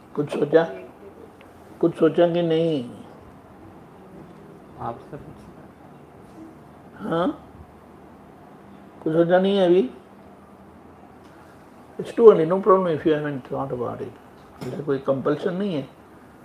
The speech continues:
Speaker 1: लेकिन हमारे भाई साहब वो पाँच साल के थे तब से रट लगा के बैठे थे, doctor होना है, doctor होना है, doctor होना है।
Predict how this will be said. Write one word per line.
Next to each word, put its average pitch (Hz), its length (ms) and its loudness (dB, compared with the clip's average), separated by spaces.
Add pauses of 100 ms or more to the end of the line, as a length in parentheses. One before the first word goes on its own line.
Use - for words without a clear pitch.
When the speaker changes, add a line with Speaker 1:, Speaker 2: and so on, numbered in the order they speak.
(120)
Speaker 1:
लेकिन 151 200 0
हमारे 160 260 2
भाई 160 180 4
साहब 170 180 4
वो 165 100 4
पाँच 156 360 6
साल 170 160 8
के 165 120 2
थे 165 120 2
तब 160 260 4
से 170 100 6
रट 147 360 0
लगा 147 260 2
के 147 120 4
बैठे 135 300 4
थे, 120 320 -2
doctor 131 260 -2
होना 120 280 -2
है, 120 180 -8
doctor - 280 -2
होना 113 300 -8
है, 113 120 -12
doctor - 300 -10
होना 53 120 -12
है। 127 100 -18